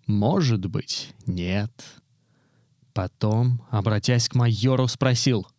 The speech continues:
заряжен ли пистолет. Майор в замешательстве не помнил хорошенько.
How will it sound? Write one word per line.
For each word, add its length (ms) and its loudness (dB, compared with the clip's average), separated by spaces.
заряжен 520 2
ли 100 2
пистолет. 640 0
Майор 420 -2
в 60 0
замешательстве 920 0
не 100 4
помнил 440 2
хорошенько. 680 0